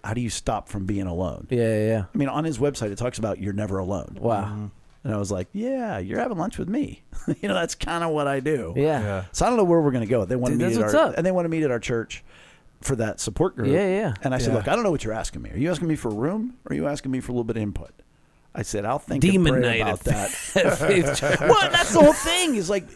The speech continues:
Speaker 1: you know, I'm like, "By the way, it's a crap ass title of everything you're doing."
Speaker 2: <laughs>
Speaker 1: But here's the thing. I had lunch the other day with a guy who was an associate pastor of a church who said, "At my church,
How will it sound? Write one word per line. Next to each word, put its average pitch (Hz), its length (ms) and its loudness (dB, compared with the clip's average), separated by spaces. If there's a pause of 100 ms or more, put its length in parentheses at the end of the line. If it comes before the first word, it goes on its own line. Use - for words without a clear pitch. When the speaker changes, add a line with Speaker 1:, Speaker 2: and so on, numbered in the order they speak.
(120)
Speaker 1:
you 220 120 -6
know, 208 100 0
I'm 196 60 -2
like, 190 320 -2
"By 240 140 2
the 214 80 2
way, 196 180 0
it's 190 140 0
a 139 40 -4
crap - 520 -4
ass 165 280 0
title 127 420 -4
of 131 120 6
everything 139 520 0
you're 113 180 -2 (100)
doing." - 460 -6 (100)
Speaker 2:
<laughs> - 640 -6 (540)
Speaker 1:
But 139 520 4 (600)
here's 196 300 -4
the - 100 -6
thing. 147 320 -4 (100)
I 123 100 0
had 143 220 0
lunch 139 540 -4 (640)
the 143 140 0
other 139 180 0
day 113 400 -4 (480)
with 117 140 -4
a 110 40 -4
guy 120 340 -2
who 120 60 0
was 110 140 -6
an 110 60 -6
associate 107 440 -6
pastor 101 360 -6
of 98 80 -6
a 107 60 -6
church - 460 -10 (380)
who 113 120 -2
said, 95 480 -6 (580)
"At 123 180 -2
my 143 180 -4
church, - 540 -6